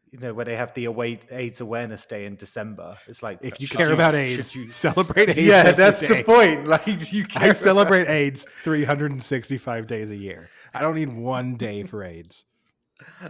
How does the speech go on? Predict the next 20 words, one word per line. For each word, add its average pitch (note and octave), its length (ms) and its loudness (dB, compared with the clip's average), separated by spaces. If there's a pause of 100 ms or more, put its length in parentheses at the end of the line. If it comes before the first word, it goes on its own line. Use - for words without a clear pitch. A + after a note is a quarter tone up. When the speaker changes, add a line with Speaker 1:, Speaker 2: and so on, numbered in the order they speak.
Speaker 1:
I C#3 120 0
wake C3+ 220 0
up D3 140 -2
in C3+ 100 -2
the B2 120 -2
morning C3 340 -2
and A2 120 -10
thank A2+ 240 -8 (140)
God A2+ 240 -2
for - 140 -14
aids. A2 1080 -14
Speaker 2:
<laughs> - 40 -20
Hundred B2 460 -8
percent. F2 480 -10 (2750)
I G#2+ 80 -14
give A#2+ 160 -6
myself B2 380 -8
an A2+ 100 -6
aids A2 400 -10
test - 400 -16